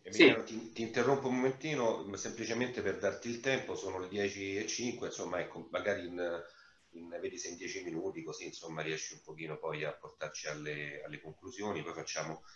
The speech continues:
Speaker 1: faremo una piccola pausa e poi riprendiamo i lavori nella,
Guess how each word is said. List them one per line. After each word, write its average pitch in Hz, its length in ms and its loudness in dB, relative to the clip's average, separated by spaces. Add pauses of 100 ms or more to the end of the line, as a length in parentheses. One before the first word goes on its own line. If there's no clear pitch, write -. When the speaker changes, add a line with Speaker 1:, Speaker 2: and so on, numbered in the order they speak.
(140)
Speaker 1:
faremo 82 220 -4
una 82 120 -2
piccola 90 340 -2
pausa 90 360 4
e - 60 -8
poi 80 140 0
riprendiamo 76 480 -2
i 76 40 -2
lavori 76 300 -4
nella, 71 500 -6